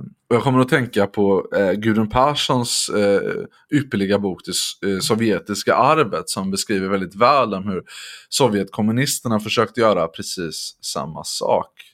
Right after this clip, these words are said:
Eh, revolutionära ideologier. Eh, och jag tycker nog ändå man kan kalla fascismen för revolutionär. Eh, och i alla fall totalitära ideologier.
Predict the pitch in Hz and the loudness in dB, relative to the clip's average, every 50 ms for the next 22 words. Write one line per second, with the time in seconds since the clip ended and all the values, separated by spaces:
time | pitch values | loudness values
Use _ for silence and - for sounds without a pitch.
0 | - _ - 85 87 82 78 78 82 95 101 110 107 110 113 110 - 139 123 113 | -20 _ -10 -8 -6 -6 -4 -4 -4 0 2 2 2 2 0 0 -2 0 0 2
1 | 107 95 92 95 101 110 117 113 113 113 110 110 110 110 107 113 127 131 120 101 | 2 2 2 2 2 2 2 0 -2 -2 -2 -4 -2 -2 0 0 0 0 0 0
2 | 82 71 - - - - - - _ _ _ _ - 85 87 85 78 82 92 98 | 0 0 -2 -4 -8 -14 -20 -20 _ _ _ _ -14 -12 -10 -8 -8 -4 -4 -4
3 | 98 - 110 104 - 110 107 101 95 95 95 92 - 98 98 - 123 113 104 90 | -2 -4 -6 -6 -2 -2 -2 0 -2 -4 -6 -6 -8 -8 -2 0 2 2 2 2
4 | 92 107 117 - 127 - - 110 - - - - 87 85 85 90 98 92 92 90 | 0 0 0 0 -2 0 0 -2 -2 -4 -6 -8 -8 -8 -6 -4 -4 -4 -4 -4
5 | 85 90 90 87 - - 92 85 76 69 65 - - - _ _ - 92 87 87 | -6 -8 -10 -10 -10 -10 -8 -8 -6 -6 -8 -8 -10 -14 _ _ -12 -10 -8 -4
6 | 98 104 104 98 98 95 - 107 92 87 85 85 _ - 147 147 147 - 160 135 | 0 0 2 2 2 2 2 2 0 0 -2 -8 _ -6 -6 -4 0 0 2 2
7 | 120 - - 104 87 87 87 92 90 85 92 90 87 - - - - - - | 2 2 2 2 2 0 -2 -6 -8 -12 -14 -16 -14 -12 -12 -10 -10 -10 -12